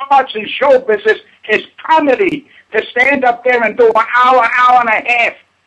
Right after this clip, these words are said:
I call that brilliance. That's tough. But a lot of these kids, they go up and they read it off a piece of paper because they can't remember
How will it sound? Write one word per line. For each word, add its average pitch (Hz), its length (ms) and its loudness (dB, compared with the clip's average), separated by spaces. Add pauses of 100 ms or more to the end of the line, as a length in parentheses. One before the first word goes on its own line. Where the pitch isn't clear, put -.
(320)
I 233 140 -8
call 247 360 0
that 208 260 -2
brilliance. 339 460 0 (500)
That's 240 260 -2 (180)
tough. - 260 0 (180)
But 180 100 -8
a 185 100 -2
lot 262 220 2
of 254 60 -4
these 233 140 -4 (100)
kids, 240 180 0 (380)
they 202 100 -2
go 240 220 0
up 311 180 2
and 226 160 -6
they 208 120 -2
read 285 300 2
it 269 160 -4
off 240 220 0
a - 120 -6 (200)
piece 262 220 -8
of - 120 -8
paper 262 380 -4 (260)
because - 320 -2
they 208 120 -2
can't 226 240 -4
remember 214 520 -2